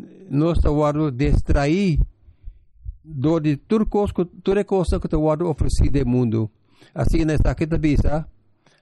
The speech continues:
a lo menos que nos, no drift by, pone atención, pone atención. Nos meses paga tiempo na Cristo, na su significación, su his-,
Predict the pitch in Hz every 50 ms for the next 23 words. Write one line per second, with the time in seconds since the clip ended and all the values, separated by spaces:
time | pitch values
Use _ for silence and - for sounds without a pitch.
0 | _ _ _ - 135 139 139 135 143 165 170 170 180 165 - - 160 139 131 139
1 | 143 147 143 135 - - - - - - 143 139 147 151 127 120 139 156 180 190
2 | - - - 160 160 165 180 185 180 - - _ _ _ _ _ _ _ - -
3 | 170 165 160 165 180 190 190 185 185 165 147 - - 135 127 110 - - - 131
4 | 135 139 131 139 143 139 135 - - 156 151 151 156 165 160 135 - 147 135 110
5 | - - - 127 123 123 - - - - - _ _ _ _ _ - - _ -
6 | 143 170 185 - - 196 175 147 - - 175 175 170 175 - _ _ _ _ _
7 | _ _ _ _ _ _ _ _ - - _ _ _ _ _ _ _ _ _ _
8 | _ _ _ _ - - 156 151 139 135 143 139 - - 185 185 175 170 - -
9 | 151 156 156 165 - - _ _ _ _ _ _ _ _ _ _ _ _ _ _
10 | - - 139 139 143 131 - - 160 160 170 - - 196 180 175 180 - _ _
11 | _ _ - 147 135 - - - 185 180 - - 156 - - 156 147 127 - 143
12 | 127 - 139 131 - - 185 180 180 175 170 131 - - - - - 165 170 165
13 | 170 147 127 135 127 - - -